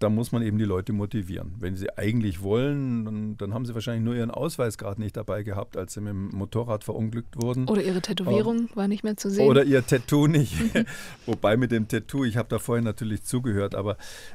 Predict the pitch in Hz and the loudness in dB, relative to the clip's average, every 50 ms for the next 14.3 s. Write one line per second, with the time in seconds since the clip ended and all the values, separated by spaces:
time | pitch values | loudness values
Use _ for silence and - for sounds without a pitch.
0 | - - 113 104 104 95 - 113 113 117 127 120 120 110 101 101 98 98 120 - | -6 -2 0 0 2 2 2 2 2 2 2 2 2 2 2 0 0 0 -2 -2
1 | - - 113 101 98 - 104 101 95 - - - - - 92 98 101 92 - - | -2 -2 -2 -2 0 0 -2 -2 -2 -2 -4 -4 -2 0 0 0 0 -2 -2 -4
2 | 85 78 98 113 101 - 90 80 87 90 87 87 92 107 107 107 120 110 95 98 | -4 -4 -4 -4 -6 -6 -6 -4 -4 -4 -4 -4 -2 -2 0 0 0 0 0 -2
3 | 92 - - - 107 95 98 107 107 110 104 98 98 104 104 104 92 98 98 - | -2 -4 -4 -4 -2 0 0 0 0 0 0 2 2 2 2 2 2 0 -2 -2
4 | - 73 - 95 123 139 - 120 101 - 85 90 85 - - - - - - 82 | -4 -4 0 0 0 4 4 2 2 2 0 -6 -6 -6 -8 -8 -4 -2 0 0
5 | 85 87 80 78 73 73 78 - - - 95 90 - 87 90 98 117 135 - - | 0 0 -2 -4 -6 -8 -8 -10 -8 -6 -4 -2 0 0 0 0 0 -2 -2 -2
6 | - 107 92 95 110 104 92 98 95 87 113 107 120 156 - - 101 87 85 82 | 0 0 2 2 2 0 2 0 0 0 0 0 0 0 -2 -2 -2 -2 -2 -2
7 | 85 92 87 107 87 80 82 82 - - - - 98 98 90 - 104 87 78 104 | -2 -4 -4 -4 -4 -4 -6 -6 -10 -10 -4 -2 0 0 0 0 0 0 0 0
8 | 117 120 - - 87 85 - - - - 64 92 110 120 120 117 104 98 104 117 | 0 0 0 0 0 0 -2 -2 -6 -4 -2 -2 0 0 0 0 2 2 2 2
9 | - - 101 - - - - - 139 127 - - - - - - 160 - - 131 | 2 0 -2 -2 -2 -2 4 6 6 6 6 2 -4 0 2 2 2 4 2 0
10 | 107 - - 123 - - - 78 90 92 - - - 123 - - 95 92 90 - | 0 0 0 -2 -2 -2 -2 -4 -4 -4 0 2 2 2 2 2 0 0 0 0
11 | 185 - - - - - - - - 254 226 180 - - - - - 240 - - | -2 -4 -4 -4 -4 -4 -4 0 2 2 4 2 2 0 0 0 2 2 2 2
12 | 101 - 123 120 135 127 107 139 160 120 104 98 - - - - 285 - - - | 0 0 2 2 2 4 4 4 4 4 4 4 4 4 4 4 4 4 4 4
13 | 285 196 - 214 202 190 208 - - 233 190 - - 226 240 294 294 285 294 277 | 4 6 6 4 2 0 -2 -6 -8 -8 -6 0 2 4 6 6 6 4 4 2
14 | - - - - - | 0 -2 -2 -2 -2